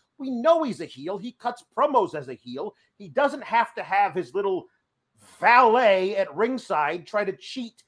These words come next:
to help him win. Just have him do this without all the extraneous things and would have been a lot better and proved a lot more about what Carmelo is able to do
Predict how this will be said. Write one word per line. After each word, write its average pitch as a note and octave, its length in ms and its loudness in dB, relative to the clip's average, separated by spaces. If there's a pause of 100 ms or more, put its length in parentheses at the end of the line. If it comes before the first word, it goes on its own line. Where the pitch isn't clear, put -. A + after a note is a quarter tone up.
(180)
to A#3+ 100 -4
help G#3 240 2
him A3+ 200 0
win. G#3 340 -4 (260)
Just C4+ 300 -4
have A#3 320 0
him G3 220 0
do F#3+ 320 -8
this G3 400 -2
without F#3+ 400 2 (100)
all A3 160 2
the G3 160 -2
extraneous F3 600 -8
things D#3 360 -8 (280)
and G3 140 0
would G3+ 120 -2
have F3+ 100 -2
been F3+ 140 0
a F3 60 -2
lot F#3+ 340 0
better F3 280 -2
and F#3 220 -10
proved C#4+ 360 -8
a G3 40 -2
lot F#3 300 2
more D#3+ 500 -4 (220)
about F3+ 480 0
what F3 320 -2
Carmelo E3 600 -2
is D3+ 220 -12
able D#3 260 -12
to C3 140 -20
do A#2+ 320 -14